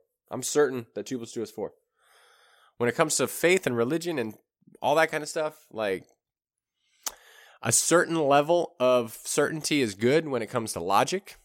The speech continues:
deductive arguments, and things like that, but that doesn't take you the whole way. You don't need to have certainty when it comes to the nature of God,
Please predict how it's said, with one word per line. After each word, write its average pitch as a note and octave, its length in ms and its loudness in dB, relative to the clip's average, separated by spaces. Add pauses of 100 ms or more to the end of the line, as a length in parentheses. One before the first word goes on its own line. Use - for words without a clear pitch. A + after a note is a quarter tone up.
(580)
deductive G#2+ 440 -2
arguments, D#3 520 2
and D3 100 -14
things C3 180 -4
like B2+ 140 -4
that, C#3 120 4
but A#2+ 120 -6
that D3 100 2
doesn't C#3+ 160 -8
take B2+ 220 -6
you G2+ 100 -6
the G#2 120 -10
whole G2 180 -4
way. F2+ 240 -6 (2000)
You A#2+ 60 -6
don't C#3 100 -4
need C#3 140 -6
to B2 80 -2
have A#2+ 180 0
certainty G#2+ 460 -4
when F#2+ 120 -6
it F2 120 -12
comes G2 260 -4
to - 140 -12
the F#2 40 -6
nature F#2+ 320 -6
of D#2+ 140 -12
God, F#2+ 560 4